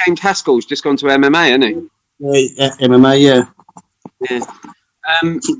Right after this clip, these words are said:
Speaker 1: yeah, so my answer's Ronnie O'Sullivan on that one, yeah. How about you? What, what did you say? Dallaglio then? That's a good, that's a good answer.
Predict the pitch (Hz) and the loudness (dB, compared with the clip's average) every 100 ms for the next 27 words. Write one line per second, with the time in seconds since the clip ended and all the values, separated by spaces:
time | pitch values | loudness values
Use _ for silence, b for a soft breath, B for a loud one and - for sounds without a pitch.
0 | - _ 165 160 - - 135 135 139 135 | -12 _ 2 2 -2 -4 0 4 4 2
1 | 123 113 139 131 123 113 139 123 107 104 | 0 -2 2 4 4 2 2 2 2 0
2 | 101 95 123 127 127 110 - - - - | -2 -4 -2 2 2 2 2 2 -2 -8
3 | _ _ - 139 160 151 156 147 156 156 | _ _ -6 0 2 4 2 2 2 4
4 | 175 156 160 135 120 139 160 170 123 110 | 4 4 4 4 2 4 4 4 4 0
5 | 110 139 180 170 160 160 170 156 151 185 | 0 0 2 2 2 2 4 2 4 2
6 | 151 | 2